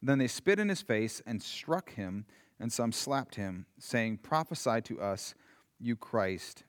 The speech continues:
Who is it that struck you?" Now Peter was sitting outside in the courtyard, and a servant girl came up to him and said, "You also were with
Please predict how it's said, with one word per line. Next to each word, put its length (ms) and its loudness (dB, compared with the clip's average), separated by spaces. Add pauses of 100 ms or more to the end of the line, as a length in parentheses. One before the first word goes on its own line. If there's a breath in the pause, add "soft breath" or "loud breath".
(160)
Who 180 2
is 200 2
it 120 -6
that 120 -2
struck 320 -2
you?" 240 -6 (760 soft breath)
Now 120 6
Peter 300 6
was 120 6
sitting 220 4
outside 300 8
in 80 4
the 60 2
courtyard, 460 2
and 140 2
a 40 -2
servant 340 2
girl 180 4
came 280 2
up 180 2
to 100 -4
him 260 2
and 100 2
said, 360 2 (400 soft breath)
"You 300 2
also 400 6
were 180 6
with 200 6